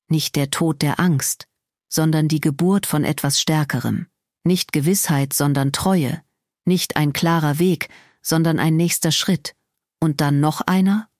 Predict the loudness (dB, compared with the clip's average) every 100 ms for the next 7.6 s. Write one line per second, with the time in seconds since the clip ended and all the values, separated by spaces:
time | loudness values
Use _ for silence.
0 | _ -4 -2 0 2 2 2 0 0 0
1 | 0 0 0 0 0 -4 -12 _ _ _
2 | _ -4 0 2 0 -2 -2 0 2 2
3 | 0 -2 -4 -2 0 0 -2 -4 -6 _
4 | _ _ -4 -4 0 0 0 0 0 0
5 | 0 0 -2 -2 0 0 0 0 0 -2
6 | -2 -2 0 0 0 2 0 2 2 2
7 | 0 0 -2 -2 -4